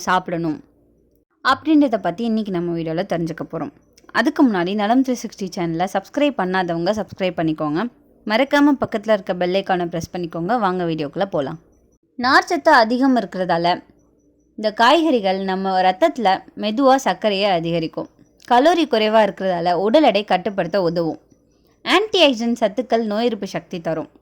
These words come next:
நீரிழிவு நோயாளிகளுக்கு இதயம், சிறுநீரகம், கண் பாதிப்பு வராம இது காப்பாற்றுது. நீரிழிவு நோய் இருக்கிறவங்க பச்சை காய்கறிகள் எல்லாமே சாப்பிடலாம். அதுல முக்கியமா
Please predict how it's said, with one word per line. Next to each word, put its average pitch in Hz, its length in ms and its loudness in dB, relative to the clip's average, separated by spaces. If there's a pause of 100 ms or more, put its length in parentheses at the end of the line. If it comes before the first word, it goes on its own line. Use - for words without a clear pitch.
(340)
நீரிழிவு 311 480 2
நோயாளிகளுக்கு 185 640 -2
இதயம், 196 360 -4 (200)
சிறுநீரகம், 214 600 -4 (200)
கண் 226 240 -2
பாதிப்பு 233 340 -2
வராம 175 400 0
இது 208 100 -8 (120)
காப்பாற்றுது. 160 500 -4 (720)
நீரிழிவு 359 580 4
நோய் 254 220 2
இருக்கிறவங்க 185 500 -2 (540)
பச்சை 262 340 2
காய்கறிகள் 226 420 2 (300)
எல்லாமே 262 460 2
சாப்பிடலாம். 165 480 -2 (160)
அதுல 190 320 0 (100)
முக்கியமா 269 460 0